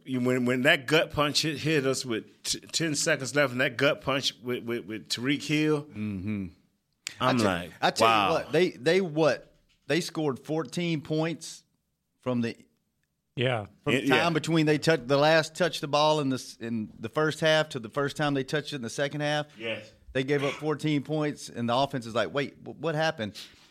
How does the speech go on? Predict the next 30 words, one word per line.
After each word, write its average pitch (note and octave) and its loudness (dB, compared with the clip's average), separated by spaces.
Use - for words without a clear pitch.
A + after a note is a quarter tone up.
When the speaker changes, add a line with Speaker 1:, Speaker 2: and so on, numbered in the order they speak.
Speaker 2:
A A#2 -2
lot D#3+ 6
of G#3 2
teams D3 2
would A#2 -2
have G#2+ -6
folded D3 2
after G#2+ 0
that, G2 -4
that G#2 0
big A2 -2
play G#2+ -2
'cause A#2 -2
they G#3 8
had C3+ 6
all D3 8
the B2 2
momentum A2+ 2
coming C#3+ 2
Speaker 3:
Yeah. A2 2
Speaker 2:
out G#2+ 0
in F#2+ -6
the G2 -8
second G#2 -2
half, G2+ -2
man. G2 -4
I C3 2
was C3+ -4
like, G2+ -2
"Okay, F2+ -4